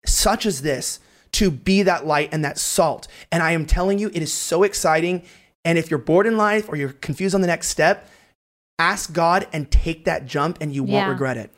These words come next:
Speaker 2: Yeah. And like I said, it looks so different for everyone. Like, people can be excited about that opportunity.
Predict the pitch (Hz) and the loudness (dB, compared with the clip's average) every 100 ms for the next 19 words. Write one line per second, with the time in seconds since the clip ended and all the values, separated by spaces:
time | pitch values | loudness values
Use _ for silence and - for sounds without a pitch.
0 | _ 214 220 202 202 226 226 - - 240 | _ 0 0 0 -2 -2 -4 -6 0 2
1 | 233 247 247 240 - 240 254 - 285 240 | 2 0 0 2 2 0 -2 -2 0 0
2 | 254 247 - - 233 202 233 240 240 226 | 0 -4 -4 0 0 0 0 2 2 0
3 | - - - 277 302 359 - 349 302 320 | -4 -18 -2 0 2 0 0 -2 2 2
4 | 311 - - 202 262 269 220 208 - 185 | 0 -4 -2 0 2 2 2 0 -2 0
5 | 202 202 254 262 247 208 214 220 233 226 | 2 2 0 0 -2 0 -4 -2 0 2
6 | 226 294 | 2 0